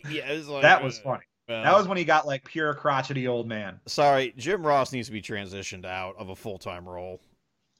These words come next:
Speaker 2: I
Speaker 1: a-,
Speaker 2: would
Speaker 1: on
Speaker 2: pr-, honestly,
Speaker 1: commentary.
Speaker 2: I would, I think that really would be better for, for Jim's work, too, because I do think when he's engaged,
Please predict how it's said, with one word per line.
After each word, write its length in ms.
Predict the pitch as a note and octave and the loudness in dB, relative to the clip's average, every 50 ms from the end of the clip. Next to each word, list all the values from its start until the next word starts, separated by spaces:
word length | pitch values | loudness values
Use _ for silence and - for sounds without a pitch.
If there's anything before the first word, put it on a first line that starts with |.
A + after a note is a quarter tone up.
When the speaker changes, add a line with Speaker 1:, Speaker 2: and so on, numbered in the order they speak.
| _ _ - | _ _ 4
Speaker 2:
I 120 | D#3 G3+ | 6 6
Speaker 1:
a-, 40 | A#3+ | 6
Speaker 2:
would 160 | B3 A#3+ D3+ | 4 0 -2
Speaker 1:
on 140 | A2 A#2+ A#2+ | -2 -4 -4
Speaker 2:
pr-, 120 | A2+ A#2 | -2 0
honestly, 420 | A2+ E3 F#3+ - - - - A2+ G2+ | 4 4 4 4 2 0 -4 -6 -6
Speaker 1:
commentary. 180 | G2+ G#2 G2+ | -4 -2 0
Speaker 2:
I 100 | A3 A#3 B3 - | 0 0 0 -2
would, 240 | - B3+ A#3 G3 F#3+ - _ _ _ _ _ - - | -8 -16 -18 -18 -20 -20 _ _ _ _ _ -6 -2
I 160 | G#3+ A3 G#3+ | -2 -2 -2
think 380 | A3 - A#3 C4 C#4 - A3 G#3 | -4 -8 -10 -10 -10 -10 -6 -2
that 280 | G#3+ G#3+ G3+ - D#3 | 0 0 0 0 -2
really 460 | D#3+ G#3 B3+ D4 C4+ F#3+ D#3 F#2 - - | -4 -4 -4 -2 -2 -2 -2 -4 -6 -10
would 280 | D#3 D#3+ E3+ E3+ C#3+ | -4 -2 -2 0 0
be 100 | D#3 F3 | 0 -2
better 340 | E3 C3+ D3 D#3+ F3+ G3 F3+ | 4 6 8 8 8 6 4
for, 360 | C#3+ - F3 D#3+ D3+ - - | 4 4 6 6 6 6 4
for 200 | - - D#3 C#3+ | 2 4 4 4
Jim's 440 | B2+ A2 G#2+ B2+ C#3+ E3+ E3 C#3 A#2+ | 4 4 4 4 4 4 4 2 2
work, 440 | A2 A2+ C#3 G3 A#3+ A3+ - - C#3 | 4 8 10 10 10 10 6 0 -8
too, 260 | - - G3 A#3+ C4+ A#3 | -4 -2 0 0 2 2
because 260 | C#3+ C#3 D3 D3+ C#3+ | 2 2 4 6 8
I 120 | D3 D3 | 8 8
do 200 | C#3 D3+ G#3 C4+ | 6 4 2 0
think 240 | - - F#3+ D#3+ C3+ | 0 0 -2 0 2
when 200 | C#3 D3 D3+ F3 | 2 2 4 4
he's 220 | E3+ F3 F3+ D#3 | 2 2 0 0
engaged, 540 | D3+ C#3+ B2+ A#2 C#3 E3 F#3 E3+ C3 A2+ - | 2 0 2 4 4 6 6 6 4 2 -2